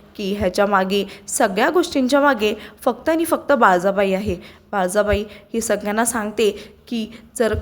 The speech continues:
खरंच ही जी चोरी आहे ती कृष्णाने केली असेल तर मी कृष्णाला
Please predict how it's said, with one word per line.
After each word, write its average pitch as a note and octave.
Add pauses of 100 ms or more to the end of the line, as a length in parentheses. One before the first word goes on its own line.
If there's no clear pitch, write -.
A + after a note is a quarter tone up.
(120)
खरंच A3
ही A#3+
जी A3+
चोरी A#3
आहे C4 (340)
ती E4+
कृष्णाने E4+
केली B3+
असेल C4+ (300)
तर A3+
मी A#3+
कृष्णाला A#3